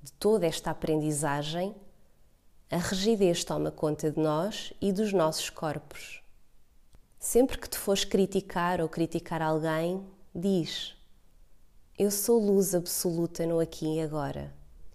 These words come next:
e sou luz para todos os que estão à minha volta. Assim também é com o meu irmão." Sempre que sentires culpa, questiona-te com transparência.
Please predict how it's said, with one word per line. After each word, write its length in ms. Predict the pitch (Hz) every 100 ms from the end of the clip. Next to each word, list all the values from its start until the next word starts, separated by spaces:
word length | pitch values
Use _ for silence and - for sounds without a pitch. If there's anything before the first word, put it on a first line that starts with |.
| -
e 60 |
sou 280 | 160 - 175
luz 520 | 165 170 180 196 - - - - -
para 260 | - 175 175
todos 500 | 175 202 202 208 175
os 140 | 190
que 80 | -
estão 320 | - - 156
à 100 | 151
minha 220 | 151 151 151
volta. 580 | 147 143 143 - 139 - - - - - - - - - - - - - - - - - - - - -
Assim 360 | 165 - 202 196
também 460 | 214 214 220 185
é 40 | 156
com 240 | - 160
o 20 |
meu 220 | 160 156 156
irmão." 420 | 156 156 139 147 - - - - - - - - - - - - - - - - - - - - - - -
Sempre 400 | - 208 214 208
que 100 | -
sentires 480 | 202 202 196 185
culpa, 560 | - - 220 202 - 151
questiona-te 720 | - - - 208 233 226 -
com 160 | - 170
transparência. 1080 | 170 160 - - 147 139 143 - - 143